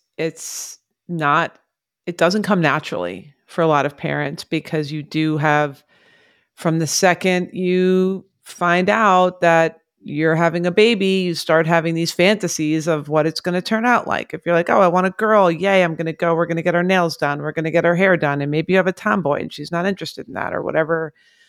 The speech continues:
the situation is, like, you just, I think you automatically start fantasizing about what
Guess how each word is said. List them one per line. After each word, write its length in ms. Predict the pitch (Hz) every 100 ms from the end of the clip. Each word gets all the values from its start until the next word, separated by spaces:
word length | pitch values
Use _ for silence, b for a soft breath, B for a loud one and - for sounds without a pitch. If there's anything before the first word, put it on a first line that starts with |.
| b b b
the 80 | 170
situation 640 | - 175 170 170 156 175
is, 300 | 202 214 165
like, 200 | 165 151
you 100 | 160
just, 320 | 147 170 - - -
I 80 | -
think 280 | 151 175 156
you 120 | 165
automatically 680 | 160 165 156 160 180 170 156
start 300 | - 143 -
fantasizing 1040 | 180 196 196 - 156 156 151 156 151 151 147 _ _ _ _
about 400 | 160 - 160 156
what 300 | 147 160 -